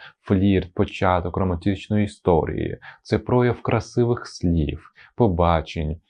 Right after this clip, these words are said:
знаків уваги, зізнань, обіцянок. Але поки що без гарантій стабільності. Це, це важливо пам'ятати. Лицар Кубків — це так, почуттям, але без обіцянок. Поки що,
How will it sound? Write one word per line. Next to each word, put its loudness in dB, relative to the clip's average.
знаків -2
уваги, 0
зізнань, 2
обіцянок. -2
Але 2
поки 0
що -4
без 0
гарантій -2
стабільності. -4
Це, 0
це 0
важливо 2
пам'ятати. -2
Лицар 2
Кубків — 0
це 2
так, 0
почуттям, 0
але 4
без 2
обіцянок. 0
Поки 2
що, -2